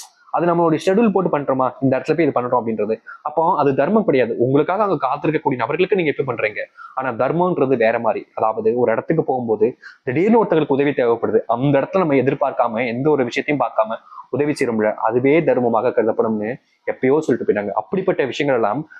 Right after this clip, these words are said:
அதிகமா செய்யக்கூடிய ஒரு நபர்னா அது இந்த மீனராசிக்காரர்கள் மட்டும்தான். இவர்கள் அந்த ஒரு சில விஷயங்களை செய்வதற்கு யோசிக்கவே மாட்டாங்க. இங்க இருக்கக்கூடிய ஒரு சில நபர்கள் கூட யோசிப்பாங்க, "ஐயோ, நம்ம கிட்ட இவ்வளவுதான் இருக்கு,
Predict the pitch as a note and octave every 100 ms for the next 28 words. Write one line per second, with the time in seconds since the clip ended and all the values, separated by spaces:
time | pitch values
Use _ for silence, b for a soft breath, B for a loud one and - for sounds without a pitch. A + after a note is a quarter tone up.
0 | B A#2 C#3+ D#3 D#3+ D#3 C3 - A2 G#2+
1 | A2 A#2+ A2+ G#2+ G#2+ A#2+ A2 A2 G2+ G#2+
2 | C3+ _ _ _ _ _ _ _ _ b
3 | b - C#3 D#3+ C#3 A2+ A#2+ A2+ G#2+ G#2
4 | G2+ G#2+ A2 C3 C#3 C3+ C#3+ F3+ B2 C3+
5 | C3+ B2+ C3 C3 F#3 D3+ E3 - B B
6 | E3 E3+ E3 C#3 D#3 D#3+ D3 D3 B2 A2+
7 | A2+ B2 C3+ - E3 C3 C3 C3 B2 B2+
8 | A#2+ - A2+ G#2 - b b b - A2+
9 | A2+ B2 G#2+ G#2+ C3 A2+ A#2+ A2+ -